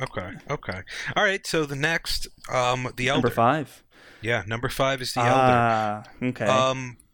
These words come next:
Speaker 1: this one only broke out because, I mean, the literal elder.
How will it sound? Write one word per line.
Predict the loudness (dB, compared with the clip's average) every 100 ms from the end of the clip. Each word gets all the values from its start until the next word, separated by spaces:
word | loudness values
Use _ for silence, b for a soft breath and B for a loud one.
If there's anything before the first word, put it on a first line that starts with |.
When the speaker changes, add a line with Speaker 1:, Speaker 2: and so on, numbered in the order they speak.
| -2
Speaker 1:
this | 0 0 0
one | 0 0
only | 0 0 0
broke | 0 2 0 -2
out | -2 -2 -2 -6 -12
because, | -10 -6 -4 -4 -4 -4 -4 -6 B B B B B B _ -20 -18 -10
I | -6
mean, | -4 -6 -10 -16 -10
the | -6
literal | -2 0 0 0 -2
elder. | -2 -4 -4 -8 -10